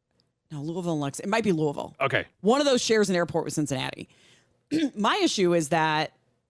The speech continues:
Speaker 1: it, you can't go nonstop here to Cincinnati, can you?
Speaker 2: I don't know. I, I haven't looked, but I'm, I'm hoping the answer is yes. <laughs> 'Cause, you know, like I
Speaker 1: Curious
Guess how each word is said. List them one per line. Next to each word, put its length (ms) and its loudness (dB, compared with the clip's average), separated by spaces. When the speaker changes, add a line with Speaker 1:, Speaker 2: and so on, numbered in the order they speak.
Speaker 1:
it, 140 0
you 120 -2
can't 200 0
go 100 2
nonstop 480 0
here 140 0
to 60 -2
Cincinnati, 460 -2
can 180 -4
you? 160 -4
Speaker 2:
I 60 2
don't 100 0
know. 160 0
I, 140 4
I 60 2
haven't 220 -2
looked, 300 -2
but 300 -4
I'm, 300 -4
I'm 100 0
hoping 340 -2
the 140 2
answer 300 0
is 100 -2
yes. 400 0
<laughs> 60 -18
'Cause, 720 -2
you 80 0
know, 60 4
like 120 2
I 100 2
Speaker 1:
Curious 60 0